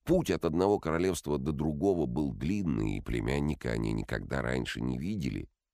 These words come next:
«Какой же ты хорошенький!» — вскричала королева Корделия. «Даже жалко, что моя доченька уже сосватана. Ты бы ей очень понравился».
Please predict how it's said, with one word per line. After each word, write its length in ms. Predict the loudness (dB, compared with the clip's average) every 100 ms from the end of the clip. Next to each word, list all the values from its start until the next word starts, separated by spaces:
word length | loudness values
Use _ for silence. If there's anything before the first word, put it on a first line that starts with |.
| _ _ -4
«Какой 760 | -2 -2 _ _ 0 4 4
же 200 | 4 0
ты 180 | 2 -2
хорошенький!» — 1800 | 2 4 4 2 0 4 8 8 6 4 0 2 0 -4 0 4 4 2 -4 -20 -14
вскричала 580 | -8 -6 -4 -2 -2 -2
королева 460 | -4 -2 -2 -4
Корделия. 600 | -4 -8 -4 -4 -2 -4
«Даже 380 | 0 2 2 0
жалко, 540 | 0 6 6 6 2
что 200 | 2 4
моя 240 | 6 6 6
доченька 500 | 4 2 2 -2 0
уже 320 | -2 0 -2
сосватана. 880 | 0 -4 0 0 2 0 2 2 0 -8 -20 -6
Ты 100 | -2
бы 120 | 2
ей 220 | 4 4
очень 320 | 4 2 -2 0
понравился». 840 | 2 4 4 2 0 -2 -8 -10